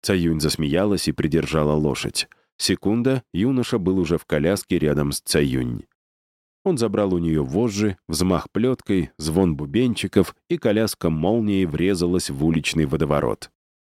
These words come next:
Молодые люди с гордостью смотрели по сторонам, сознавая, что они выглядят лучше, чем любая счастливая пара на картинке. Вскоре они подъехали к парку Тиргартен.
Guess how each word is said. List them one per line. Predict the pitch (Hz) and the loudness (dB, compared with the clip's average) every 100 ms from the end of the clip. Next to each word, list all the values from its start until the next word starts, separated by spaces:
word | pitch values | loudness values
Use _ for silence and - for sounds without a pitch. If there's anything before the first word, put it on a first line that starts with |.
| _ _ _ _ _ - | _ _ _ _ _ -4
Молодые | 92 110 123 135 | -2 0 0 0
люди | 131 135 | 0 0
с | 120 101 | -2 -2
гордостью | 82 107 101 92 - 87 | 0 0 0 -2 -2 -2
смотрели | 87 80 90 85 | 0 0 2 2
по | 82 | 0
сторонам, | 82 78 78 82 113 101 - _ | -2 0 0 0 0 -2 -8 _
сознавая, | - 95 101 104 143 113 | 0 0 0 0 -2 -2
что | - | -2
они | 107 101 | 0 2
выглядят | 90 95 90 87 85 - | 2 0 0 0 0 0
лучше, | 78 104 117 92 | 0 0 0 -2
чем | - 90 | 0 0
любая | 78 73 90 104 104 | 0 0 0 0 0
счастливая | - 85 - 78 87 85 82 | -2 -4 -2 -2 0 0 0
пара | - 76 73 | 0 0 2
на | 71 71 | 0 0
картинке. | 73 78 67 60 58 58 50 - _ _ _ _ _ _ _ _ _ _ _ - | 0 0 -2 -2 -2 -4 -4 -10 _ _ _ _ _ _ _ _ _ _ _ -12
Вскоре | - 185 160 | -2 0 2
они | 113 | 0
подъехали | 104 92 117 107 87 | -2 0 0 0 -2
к | - | -2
парку | - 95 - | 0 0 0
Тиргартен. | 90 95 90 95 85 - 60 57 | 0 0 0 0 0 -2 -4 -4